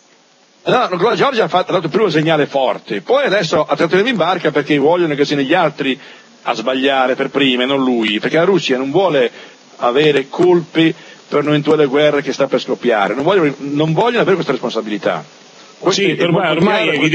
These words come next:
Speaker 2: evidente
Speaker 1: dico.
Speaker 2: in ogni caso, eh.
Speaker 1: Sì, sì. No, no,
Speaker 2: Ormai
Speaker 1: perché
Speaker 2: è
Speaker 1: il
Speaker 2: evidente
Speaker 1: comportamento
Speaker 2: che loro
Speaker 1: dello
Speaker 2: spingono.
Speaker 1: Sì. No, no,
Speaker 2: Quindi
Speaker 1: invece gli
Speaker 2: praticamente
Speaker 1: americani, gli
Speaker 2: ormai
Speaker 1: spingono,
Speaker 2: il
Speaker 1: spingono,
Speaker 2: mondo
Speaker 1: spingono.
Speaker 2: ha capito, il mondo ha capito.
Speaker 1: Sì, sì, sì, ma intanto dicendo l'Europa occidentale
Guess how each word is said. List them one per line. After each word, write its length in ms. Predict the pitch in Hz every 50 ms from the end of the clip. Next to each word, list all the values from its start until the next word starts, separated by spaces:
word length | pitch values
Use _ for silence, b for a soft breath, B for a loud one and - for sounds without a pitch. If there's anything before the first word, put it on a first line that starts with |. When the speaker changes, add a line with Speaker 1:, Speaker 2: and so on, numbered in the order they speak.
| 170
Speaker 2:
evidente 220 | 160 151 160 180 131
Speaker 1:
dico. 80 | 135
Speaker 2:
in 0 | 127 131 127
ogni 80 | 131
caso, 420 | 117 123 131 120 110 101 95 110 120
eh. 120 | 135 131 101 - - - - _ _ _ _ _ _ _ _ _ _ _ _ _ -
Speaker 1:
Sì, 140 | - - 147
sì. 180 | 127 123 117 - -
No, 80 | - 139
no, 60 | -
Speaker 2:
Ormai 120 | - -
Speaker 1:
perché 80 | 202 202
Speaker 2:
è 20 | 190
Speaker 1:
il 80 | 175
Speaker 2:
evidente 240 | 165 151 165 175 185
Speaker 1:
comportamento 360 | 196 196 185 202 240 247 196
Speaker 2:
che 60 | 170
loro 160 | 156 160 170 165
Speaker 1:
dello 120 | 165 151
Speaker 2:
spingono. 680 | 151 147 175 170 151 147 127 127 123 117 113 107 - - - - - _ _ _ _
Speaker 1:
Sì. 480 | - - - 170 214 202 151 113 87 - _ _ _ _ _ _ _ _ - -
No, 80 | 180
no, 120 | 220 247 214
Speaker 2:
Quindi 300 | 170 156 165 165 160 165 160
Speaker 1:
invece 200 | 156 151 151 151
gli 40 | 151
Speaker 2:
praticamente 320 | 165 160 156 - - 151 165
Speaker 1:
americani, 380 | 170 175 180 165 131 - 160
gli 40 | -
Speaker 2:
ormai 200 | 240 240 165 139
Speaker 1:
spingono, 440 | - - - 226 220 214 220 254 247
Speaker 2:
il 40 | 156
Speaker 1:
spingono, 200 | 156 165 170 202 220
Speaker 2:
mondo 140 | 226 214 202
Speaker 1:
spingono. 220 | 180 196 185 180
Speaker 2:
ha 40 | -
capito, 500 | - 196 175 160 208 202 185 151 - 143
il 80 | 147 143
mondo 320 | 165 208 220 202 170 185
ha 60 | 170
capito. 640 | 170 - 175 156 165 175 156 120 95 - 90 80 71 - - - - - - - - - - - - - -
Speaker 1:
Sì, 460 | - - - - 135 151 147 135 - - - - -
sì, 240 | - - - 175 165 131
sì, 120 | 143 143
ma 100 | 120 143
intanto 260 | - 156 220 208 165 165
dicendo 340 | 156 160 - 185 165 147 147
l'Europa 280 | 143 147 185 196 185 190 175
occidentale 720 | - 160 - 175 147 156 151 139 151 139 120 107 101 98